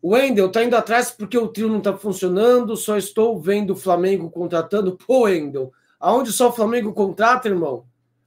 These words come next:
O Corinthians acabou de contratar Balbuena, Iro Alberto e o Fausto Vera. O Flamengo também contratou três jogadores.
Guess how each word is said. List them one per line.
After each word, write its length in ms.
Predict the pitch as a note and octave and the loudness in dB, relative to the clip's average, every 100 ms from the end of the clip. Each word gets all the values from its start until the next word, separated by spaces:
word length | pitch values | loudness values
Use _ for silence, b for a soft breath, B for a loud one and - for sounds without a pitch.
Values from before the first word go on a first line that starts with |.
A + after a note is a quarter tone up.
| _ _ | _ _
O 20 | |
Corinthians 320 | F#3 A#3 - | 2 2 0
acabou 320 | A#3 G3+ B3 | 0 2 2
de 80 | G#3+ | 2
contratar 760 | B3 A#3+ A3 G#3 A3 G3+ F#3+ E3 | 0 0 0 0 2 2 2 2
Balbuena, 800 | G#3 G3 F#3 G3+ B3 C4 B3+ - _ _ - | 2 2 6 8 8 6 -2 -6 _ _ -6
Iro 240 | G3+ C4 | 0 2
Alberto 760 | B3 F3 F#3+ D3+ - - C4 - _ _ _ | 2 4 4 4 0 -6 -10 -10 _ _ _
e 200 | - A3 | -4 -2
o 760 | A3+ A3 G3+ F#3 F3 D#3+ D3+ C#3 | 2 6 8 8 6 0 -2 -4
Fausto 340 | C3 A3 A3 A3+ | 0 0 0 -4
Vera. 540 | D#3+ G#3 G#3 D3 C3 _ _ _ _ _ - | 2 2 2 -4 -8 _ _ _ _ _ -18
O 80 | |
Flamengo 480 | F3 G#3 G3 A3 B3 | -2 0 2 2 0
também 260 | B3+ A#3 A#3 | 0 0 0
contratou 420 | B3+ A#3+ A#3 B3+ | 0 -2 -2 -4
três 280 | - A#3 C4 | 0 0 2
jogadores. 800 | D4+ F4+ D4 B3 G#3 - - | 0 0 2 2 2 -6 -12